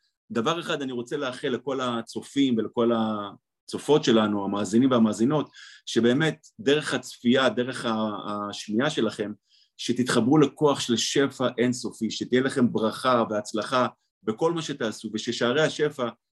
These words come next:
יהיו תמיד פתוחים בפניכם, שתוכלו להיות צינור של פרנסה והמון המון כסף שיביא ברכות לכם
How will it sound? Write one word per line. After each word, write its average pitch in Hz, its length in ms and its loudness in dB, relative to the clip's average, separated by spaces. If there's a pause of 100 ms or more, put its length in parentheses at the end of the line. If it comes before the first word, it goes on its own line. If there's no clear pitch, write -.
יהיו 139 160 2
תמיד 143 580 -2
פתוחים 139 400 -4
בפניכם, 120 580 0 (320)
שתוכלו 127 380 0
להיות 139 220 6
צינור 123 580 4
של 113 180 -2
פרנסה 113 580 0 (120)
והמון 123 500 -2
המון 127 360 -6
כסף 123 420 -4 (420)
שיביא 113 360 2
ברכות 117 500 0
לכם 151 480 2